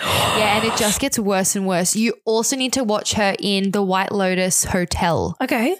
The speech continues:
Speaker 2: Ooh. What kind of,
Speaker 1: Fantastic.
Speaker 2: what
Speaker 1: You'll
Speaker 2: genre is
Speaker 1: smash
Speaker 2: that?
Speaker 1: it. It's, it's a mystery.
Speaker 2: Mystery?
Speaker 1: It's a bit of a crime, um, but
Speaker 2: Okay.
Speaker 1: it's
Speaker 2: <laughs> A
Speaker 1: it's
Speaker 2: crime, a singular.
Speaker 1: I, <laughs> a singular crime.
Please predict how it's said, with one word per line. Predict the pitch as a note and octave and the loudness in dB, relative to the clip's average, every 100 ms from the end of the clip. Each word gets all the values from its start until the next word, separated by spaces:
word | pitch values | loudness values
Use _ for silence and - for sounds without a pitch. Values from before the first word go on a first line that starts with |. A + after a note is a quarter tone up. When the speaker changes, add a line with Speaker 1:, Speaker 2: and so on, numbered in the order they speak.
| - | -2
Speaker 2:
Ooh. | B3+ | 0
What | B4+ C#4+ A#3 A3 A3+ | 0 2 2 2 2
kind | A#3+ A#3+ | 0 0
of, | |
Speaker 1:
Fantastic. | A#3 G#3+ A3 A3 A3+ | 0 2 2 0 0
Speaker 2:
what | A3+ | 0
Speaker 1:
You'll | G#3+ | 2
Speaker 2:
genre | A3 B3 | 4 4
is | |
Speaker 1:
smash | D#4+ A#3 G3+ - | 2 2 0 0
Speaker 2:
that? | F#3+ - - | 0 0 0
Speaker 1:
it. | B3+ | 0
It's, | B3+ - - | 0 -2 -2
it's | C4 B3 C4 | -4 -2 0
a | A#3+ A#3 | 0 0
mystery. | A#3+ C#4+ - - E4 E4+ E4+ E4+ E4+ E4+ - | 0 0 2 2 0 0 2 2 2 2 2
Speaker 2:
Mystery? | E4 - - - E5+ E5+ | 2 0 -2 -2 0 2
Speaker 1:
It's | G4+ - | 0 0
a | C5 | 0
bit | D5 D5 | 2 2
of | C5+ | 0
a | B4+ | -2
crime, | - C#4+ C#4 B3+ F3+ G3 G#3 | -2 0 2 0 -2 -4 -4
um, | A3+ B3 A#3 | 0 0 0
but | C4 | -2
Speaker 2:
Okay. | |
Speaker 1:
it's | - - | 0 0
Speaker 2:
<laughs> | A#3 D4+ - | -2 -2 -2
A | A#3+ A#3+ | 0 0
Speaker 1:
it's | C#4 | 2
Speaker 2:
crime, | B3+ G#3+ G3+ | 2 2 0
a | G3+ A3+ | 0 0
singular. | - A3 G#3 G3+ G3 G#3+ - _ _ _ - | 0 0 0 0 -2 -4 -10 _ _ _ -4
Speaker 1:
I, | C#4 D#4+ | 0 2
<laughs> | F4 - - - - | 2 2 0 -2 0
a | E4+ G4 F#4+ D5 B4 | 0 2 0 0 0
singular | D4 C4 B3+ A#3+ | 0 0 0 0
crime. | - G#3 G3 F#3+ | 0 0 0 0